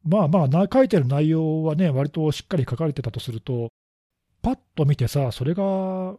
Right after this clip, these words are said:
攻撃だとかってわかんないでしょ。だから普通に、俺もその、海外のね、そういうブログとかよく見てるからさ、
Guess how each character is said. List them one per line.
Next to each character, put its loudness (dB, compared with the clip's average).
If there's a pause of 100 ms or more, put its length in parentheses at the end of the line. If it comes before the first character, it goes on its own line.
(160)
攻 -6
撃 -6
だ -2
と -8
か -4
っ -6
て -8
わ -8
か -4
ん -6
な 0
い 0
で 0
し -4
ょ。 -8 (500)
だ -6
か 2
ら 0
普 -8
通 2
に、 0 (560)
俺 4
も 4
そ 6
の、 6
海 6
外 4
の 0
ね、 4
そ 0
う 6
い 6
う 4
ブ 4
ロ 6
グ 2
と -2
か 2
よ 0
く 0
見 4
て 4
る 2
か -4
ら -2
さ、 -4